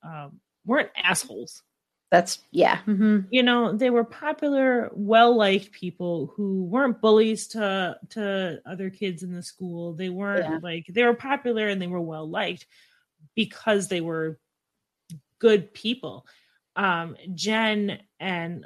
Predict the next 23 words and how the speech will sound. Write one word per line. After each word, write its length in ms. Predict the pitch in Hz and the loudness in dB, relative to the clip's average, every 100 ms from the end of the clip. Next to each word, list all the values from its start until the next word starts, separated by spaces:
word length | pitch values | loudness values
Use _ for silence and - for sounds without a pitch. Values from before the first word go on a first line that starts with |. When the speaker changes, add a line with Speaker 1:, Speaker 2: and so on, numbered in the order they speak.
| _ | _
Speaker 1:
Lara 300 | 147 180 165 | -8 -6 -4
Jean 240 | 156 175 156 | -6 -8 -10
aside, 680 | 147 - 302 311 190 170 160 | -6 -2 -2 0 0 0 -4
that's 220 | 180 185 | -4 -4
a 40 | 175 | -8
personal 460 | - 202 - 160 | -8 -8 -8 -10
relationship 560 | 160 156 151 165 - - | -8 -8 -10 -12 -16 -18
between 260 | - 160 | -14 -12
the 80 | 143 | -12
two 280 | 135 220 220 | -8 -4 -2
of 120 | 175 | -2
them 140 | 160 156 | -4 -8
and 140 | 151 | -10
kind 140 | 151 147 | -12 -12
of 60 | |
a 60 | 117 | -12
personal 440 | - 160 156 151 | -12 -12 -10 -12
beef 260 | 147 160 - | -10 -10 -10
they 100 | 156 | -12
have 220 | 156 156 | -10 -10
with 140 | 151 139 | -12 -16
each 200 | 147 - | -10 -8
other. 320 | 165 156 | -6 -6